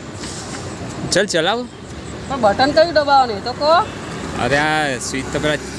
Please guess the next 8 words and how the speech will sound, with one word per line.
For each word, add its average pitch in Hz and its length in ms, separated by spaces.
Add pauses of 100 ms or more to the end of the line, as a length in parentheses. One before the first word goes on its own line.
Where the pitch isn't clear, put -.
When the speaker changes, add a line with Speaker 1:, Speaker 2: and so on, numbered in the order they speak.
(180)
Speaker 1:
ચાવી 135 260
તો 160 120
ચાલુ 151 260
કર, 160 120
ચાવી 151 300
તો 156 60
ભરાવો. 151 240 (2250)
ફેરવો. 143 260